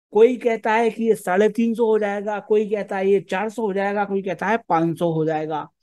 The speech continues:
तरह-तरह की ब्रोकरेज की रिपोर्ट आ रही है, लेकिन इस वीडियो में हम आईटीसी को खरीदने बेचने की बात नहीं कर रहे हैं, सिर्फ हम बात कर रहे हैं एक केस स्टडी के रूप में, सिर्फ एनालिसिस कर रहे हैं आईटीसी का एक आत्मनिर्भर इन्वेस्टर के रूप में।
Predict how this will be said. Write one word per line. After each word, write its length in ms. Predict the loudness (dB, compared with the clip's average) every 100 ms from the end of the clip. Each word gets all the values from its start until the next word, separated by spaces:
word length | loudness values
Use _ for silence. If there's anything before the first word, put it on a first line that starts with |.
| _ _ _ 0
तरह-तरह 500 | 4 6 6 4 4
की 200 | 2 0
ब्रोकरेज 540 | 2 0 2 2 2
की 140 | -2 -4
रिपोर्ट 400 | -4 -4 -4 -4
आ 80 |
रही 320 | -2 -2 -2 -4
है, 100 | -6 _ 2
लेकिन 320 | 4 4 -2
इस 280 | -2 -2 0
वीडियो 380 | 0 2 2
में 120 | 2 2
हम 220 | 0 0
आईटीसी 460 | 0 0 -2 -4 -4
को 200 | 0 0 -2
खरीदने 420 | -2 0 2 2
बेचने 380 | 4 4 2 -6
की 140 | -6
बात 280 | -4 -4 -4
नहीं 200 | -6 -4
कर 180 | -4 -4
रहे 220 | -2 -2
हैं, 180 | -2 -4
सिर्फ 400 | -6 4 4 4 -4
हम 200 | -2 0
बात 220 | 0 0
कर 180 | -2 -2
रहे 280 | 0 2 2
हैं 120 | 2
एक 180 | 0 2
केस 260 | 2 2 2
स्टडी 380 | -4 -2 -2
के 120 | 2 2
रूप 240 | 2 -4
में, 180 | -6 -6 -8 _ _ _ -4
सिर्फ 260 | -2 -2 -2
एनालिसिस 520 | 2 4 4 2 -2
कर 140 | -4 -4
रहे 180 | 0 0
हैं 140 | -2
आईटीसी 440 | -2 -4 -4 -6 -4
का 160 | 2 4
एक 140 | 4
आत्मनिर्भर 680 | 2 0 0 -2 -2 0 2
इन्वेस्टर 440 | 2 0 -2 -2 0
के 160 | 2
रूप 260 | 2 2 -4
में। 200 | -10